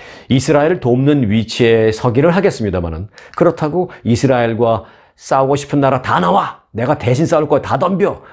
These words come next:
뭐 이런 미국의 자세는 아니고요. 만일 그 누구라도 최악의 상황을 만든다면 결국 "너희들도 최악의 상황을 맞게 될 거야. 그러니까 다들 가만히 있어. 가만히 있어봐." 이스라엘하고 하마스가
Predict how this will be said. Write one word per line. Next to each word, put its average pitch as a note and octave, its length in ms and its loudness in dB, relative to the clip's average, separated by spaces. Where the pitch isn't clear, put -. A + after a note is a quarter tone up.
뭐 G2 160 -4
이런 D3 580 2
미국의 C3+ 280 2
자세는 A2 380 -2
아니고요. F#2 720 -4
만일 F3 540 2
그 - 100 0
누구라도 E3+ 720 0
최악의 E3+ 500 0
상황을 D3+ 360 2
만든다면 G#2+ 840 0
결국 C3 300 2
"너희들도 F#3 540 2
최악의 D#3 360 0
상황을 B2 340 0
맞게 G2+ 340 -2
될 G2 180 -4
거야. A2 340 0
그러니까 C3+ 600 0
다들 E3 300 0
가만히 D3 400 0
있어. B2+ 360 0
가만히 C3+ 340 -2
있어봐." C#3 520 0
이스라엘하고 A#2+ 800 0
하마스가 G#2 760 -2